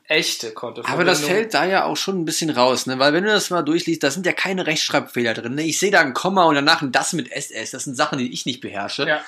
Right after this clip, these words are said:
Speaker 1: ja, absolut.
Speaker 2: Und das, das beherrschen die Jungs, die uns sonst den Spam schicken, auch nicht. Und wir kriegen viel Spam auf dieser E-Mail-Adresse.
Speaker 1: Ja, o-, oft von, von irgendwelchen, äh, nigerianischen Prinzen,
Speaker 2: Ja, der
Speaker 1: die
Speaker 2: Klassiker.
Speaker 1: uns, äh, äh, irgendwelche Pillen, ähm,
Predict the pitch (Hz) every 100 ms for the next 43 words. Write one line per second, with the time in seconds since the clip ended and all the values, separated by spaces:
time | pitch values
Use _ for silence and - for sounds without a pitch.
0 | 151 147 147 135 143 147 147 - - -
1 | - _ _ 143 - 131 147 175 185 156
2 | 156 185 - 165 147 180 175 147 - 127
3 | 123 143 156 85 147 147 123 143 143 160
4 | 147 135 - 208 208 - 113 95 95 107
5 | 107 101 95 90 120 185 - - _ 143
6 | 131 - 165 175 170 - 160 151 156 151
7 | 160 160 151 147 156 147 143 143 139 139
8 | - - - 160 151 156 160 143 165 147
9 | 147 147 156 147 170 - - - 135 123
10 | - 123 156 - 156 151 113 95 156 147
11 | 143 147 151 147 143 147 151 147 143 139
12 | 147 143 156 156 143 139 139 135 131 135
13 | 131